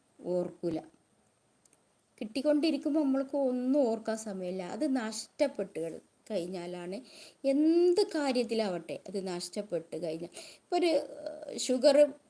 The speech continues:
വരുന്ന ഒരാൾക്ക്, ഷുഗർ വരുന്നവരെ ഒന്നും ആ ആൾക്ക് അറിയില്ല. കാരണം എല്ലാ ഭക്ഷണം ആൾക്ക് കഴിക്കാൻ പറ്റും. എല്ലാ ഭക്ഷണം കഴിച്ചുകൊണ്ടിരിക്കുമ്പോൾ ആൾക്ക് അതിനെപ്പറ്റി ഒരു ചിന്തയില്ല. പിന്നെ ഒരു ഭക്ഷണം,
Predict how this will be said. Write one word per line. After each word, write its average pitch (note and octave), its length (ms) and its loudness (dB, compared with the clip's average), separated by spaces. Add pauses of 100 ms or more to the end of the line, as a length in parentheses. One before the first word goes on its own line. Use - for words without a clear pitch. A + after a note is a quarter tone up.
വരുന്ന A3 320 0
ഒരാൾക്ക്, G3 580 0 (180)
ഷുഗർ C4 340 6
വരുന്നവരെ C4+ 840 4
ഒന്നും C4 920 0 (180)
ആ A3 100 -8
ആൾക്ക് G#3+ 520 -2 (260)
അറിയില്ല. F3+ 460 -2
കാരണം G#3 260 -4
എല്ലാ C4+ 760 0
ഭക്ഷണം B3 400 0
ആൾക്ക് A#3+ 240 -4
കഴിക്കാൻ A#3+ 400 -2
പറ്റും. A#3+ 360 -6 (520)
എല്ലാ B3 460 2
ഭക്ഷണം B3+ 480 0
കഴിച്ചുകൊണ്ടിരിക്കുമ്പോൾ A#3 960 -4
ആൾക്ക് A3+ 380 -6
അതിനെപ്പറ്റി A#3 720 -4 (400)
ഒരു B3+ 120 2
ചിന്തയില്ല. B3+ 760 4 (760)
പിന്നെ G#3 540 -4 (100)
ഒരു D#4 180 2
ഭക്ഷണം, C4+ 680 -2